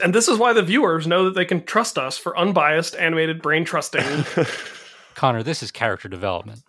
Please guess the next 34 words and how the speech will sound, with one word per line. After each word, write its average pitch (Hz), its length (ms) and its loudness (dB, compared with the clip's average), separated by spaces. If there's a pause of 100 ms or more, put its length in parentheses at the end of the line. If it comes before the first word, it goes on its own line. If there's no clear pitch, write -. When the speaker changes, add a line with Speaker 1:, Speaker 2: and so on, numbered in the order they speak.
(200)
Speaker 2:
For - 240 -2
me? 294 300 6 (300)
Speaker 3:
Yeah, 98 200 0 (480)
I'm 113 60 -2
kidding. - 300 -14 (1000)
Speaker 2:
I - 40 -18
got 85 140 -8
a 95 40 -10
stupid - 380 0
hair. 92 280 4
Speaker 3:
So 160 100 -4
just 196 160 -2
to 214 60 -2
go 196 180 4
over 151 340 4
well-trod 117 680 0 (280)
ground, 95 440 -2 (160)
you 131 180 -4
dislike 139 840 0 (380)
Damien 120 600 0 (100)
conceptually 196 840 0
or, 123 300 0 (280)
like, 127 180 0
because 117 320 0
of 104 80 -4
his 98 200 -6 (200)
character? 98 580 -4
Like, 110 120 -8
his 98 80 -10
Speaker 2:
I - 80 6
think 233 160 2
both. 135 260 2
Speaker 3:
personality? - 100 -20 (400)
Both? 104 300 -4